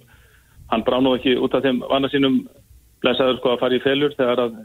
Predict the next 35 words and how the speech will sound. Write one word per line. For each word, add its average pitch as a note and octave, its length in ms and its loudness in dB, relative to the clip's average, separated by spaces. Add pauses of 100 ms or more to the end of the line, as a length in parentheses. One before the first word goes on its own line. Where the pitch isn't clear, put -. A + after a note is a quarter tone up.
þetta B2 200 -4
klúður, C3 400 0
klúður C3+ 280 0
kom C3+ 180 0
upp. F3 180 -4 (160)
Maður A2 140 -2
sá B2+ 100 -2
að, A#2 240 -2 (600)
maður A#2 140 -2
sá B2 80 0
að A#2+ 220 0
þetta A#2+ 220 -2
var A#2 160 0
í, A#2+ 100 2 (720)
það A#2 120 -2
var A2 180 0
gífurleg B2 320 2
óánægja B2+ 420 0
sem A#2 120 -6
kom B2 160 -2
fram A#2+ 220 -2
á A#2+ 160 2
öllum B2 200 -2
íbúasíðum B2+ 600 0
í A#2+ 60 0
borginni C3 440 0
og, A2 220 2 (500)
og A2+ 100 -8
fjölmiðlar B2 380 2
reyndu A#2+ 220 -2
að - 20 0
ná A#2+ 160 0
í A#2 80 -2
borgarstjóra C3+ 520 -2
en, A2+ 100 -2